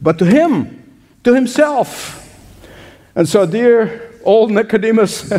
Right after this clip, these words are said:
<laughs> he did not want to be called Jesus freak. He did not want to be seen as Jesus fanatic. <laughs> So Nicodemus comes to Jesus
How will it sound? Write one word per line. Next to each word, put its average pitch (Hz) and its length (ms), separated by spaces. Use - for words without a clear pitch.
<laughs> - 360
he 240 160
did 202 200
not 214 300
want 208 280
to 190 80
be 196 180
called 190 600
Jesus 165 520
freak. 156 460
He 208 120
did 269 120
not 269 160
want 254 100
to 233 60
be 208 120
seen 240 840
as 202 220
Jesus 220 460
fanatic. 269 680
<laughs> 220 100
So 269 220
Nicodemus 262 640
comes 226 280
to 190 80
Jesus 151 720